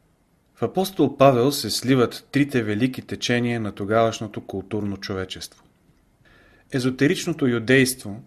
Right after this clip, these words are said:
ни дава неговия духовен произход. Той носи в себе си и гръцката култура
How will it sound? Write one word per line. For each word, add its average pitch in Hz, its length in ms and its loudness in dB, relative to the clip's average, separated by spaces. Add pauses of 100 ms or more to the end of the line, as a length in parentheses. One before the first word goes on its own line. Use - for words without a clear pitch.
(480)
ни 117 100 -4
дава 131 320 4
неговия 123 460 2
духовен 113 540 0
произход. - 680 -14 (2000)
Той 113 140 -2
носи 113 280 -4
в - 60 -8
себе 113 320 0
си 120 320 -4
и 123 100 0
гръцката 123 540 -4
култура 107 540 -6